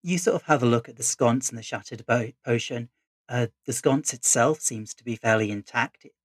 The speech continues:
it doesn't look like this potion would have fallen down by accident. The bottle itself, there's a few sort of traces of potion left on the inside, but you can't tell much. They're just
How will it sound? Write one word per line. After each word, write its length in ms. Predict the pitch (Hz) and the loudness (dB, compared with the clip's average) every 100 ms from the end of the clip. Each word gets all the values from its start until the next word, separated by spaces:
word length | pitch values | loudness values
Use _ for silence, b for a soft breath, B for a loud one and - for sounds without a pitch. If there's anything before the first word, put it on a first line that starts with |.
| _ | _
it 120 | - 131 | -20 0
doesn't 420 | 120 113 120 113 | 0 0 -4 -6
look 180 | 113 - | -6 -4
like 200 | 120 113 | -6 -6
this 140 | 110 | -10
potion 360 | - 110 101 120 | -8 -6 -4 -4
would 120 | 110 | -4
have 100 | 113 | -6
fallen 340 | - 113 113 101 | 0 2 2 0
down 320 | 107 107 104 | -2 0 -2
by 160 | 104 | -4
accident. 680 | 98 - - 131 151 196 - - _ _ _ _ _ _ _ | -8 -8 -6 -2 -2 -2 -10 -16 _ _ _ _ _ _ _
The 60 | 117 | -2
bottle 300 | 139 120 117 | 0 0 -6
itself, 560 | - - 120 120 - _ _ _ _ | -4 2 4 4 -2 _ _ _ _
there's 140 | - 131 | -2 0
a 20 | |
few 180 | 131 170 | 0 -2
sort 200 | 160 147 | 2 2
of 140 | 120 - _ _ _ | 2 -2 _ _ _
traces 540 | - - 117 - 135 127 | -12 -2 -2 0 -2 -2
of 160 | 123 | -6
potion 540 | - 123 - 139 131 127 _ | -2 0 2 0 0 -4 _
left 240 | 120 113 - | -6 -4 -2
on 80 | 113 | -2
the 120 | 113 | 2
inside, 460 | 113 - 117 113 - | 0 2 2 2 -2
but 100 | - | -16
you 80 | 107 | -16
can't 240 | 113 107 | -12 -12
tell 160 | - 104 | -12 -10
much. 300 | 101 98 - | -10 -12 -16
They're 120 | 107 | -14
just 240 | 104 - | -8 -8